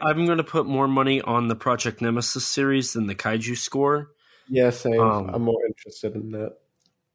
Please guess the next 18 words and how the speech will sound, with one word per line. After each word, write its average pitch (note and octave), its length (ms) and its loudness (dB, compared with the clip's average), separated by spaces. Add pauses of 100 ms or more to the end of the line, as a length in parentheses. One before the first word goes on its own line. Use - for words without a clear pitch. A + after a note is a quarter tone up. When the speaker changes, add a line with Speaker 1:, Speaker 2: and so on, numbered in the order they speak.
(460)
Speaker 1:
It C3+ 160 0
is C#3+ 160 0
a D3 60 -2
T D3+ 220 -2
V D3 160 0
show, D#3 320 0
so - 200 -6
that's, A#2+ 500 -2
that A#2 360 -4
intrigues D#3+ 560 -4
me, F#3 240 -2
and C3+ 140 2
it's C3 180 0
from, C3 400 -2
uh, A2+ 380 0
Chad C3 440 0 (320)
Stan-, A#2 600 -4 (320)
Stansky, G3 840 0